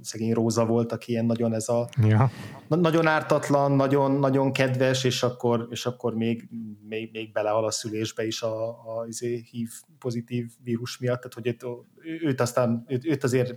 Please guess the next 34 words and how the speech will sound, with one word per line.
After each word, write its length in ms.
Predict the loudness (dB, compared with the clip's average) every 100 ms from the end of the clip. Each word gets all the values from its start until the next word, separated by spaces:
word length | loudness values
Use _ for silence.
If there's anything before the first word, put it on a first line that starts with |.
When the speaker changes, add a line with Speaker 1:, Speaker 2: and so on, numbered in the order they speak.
| -4
Speaker 1:
rendesen 420 | -4 -2 -4 -4
megterhelték. 880 | -6 -4 -2 0 -2 0 -2 -4 -10 _ _ _ _ -20 -20 _ _ _ _
Ö, 540 | -4 0 2 2 0 0 -4 _ _ _ -4
ja, 140 | -4
szóval 320 | -2 -2 -2 -6 -14 _ -2
ta-, 160 | -2
ta-, 180 | 0 0
talán 280 | 2 2 2
nála, 320 | 2 0 0
nála 320 | -2 -2 -2
éreztem 460 | -2 -2 -4 -4 -4
azt, 160 | -4
hogy 160 | -4 -2
ott, 220 | -2 -4
hogy 160 | -6 -6
ott 100 | -4
már 160 | -6
kicsit 320 | -6 -8 -10 -4
túlságosan, 920 | -4 -2 -2 -2 -2 0 0 -2 -6
ö, 220 | -10 -6 -4
vagy, 140 | -6 -4
vagy 120 | -4
túlzásba 480 | -2 0 2 2 0
esnek 300 | 0 -2 -4
ezekkel 380 | -4 -4 -4 -4
az 140 | -2
ilyen 140 | -2
szappanoperás 920 | -2 -2 -2 -4 -2 0 0 -2 -10 -10
fordulatokkal, 640 | -4 0 0 0 -2 0
és 120 | 0 0
ők, 120 | -2
hogy 260 | -2 -2
ott, 160 | -4 -4
ott, 140 | -8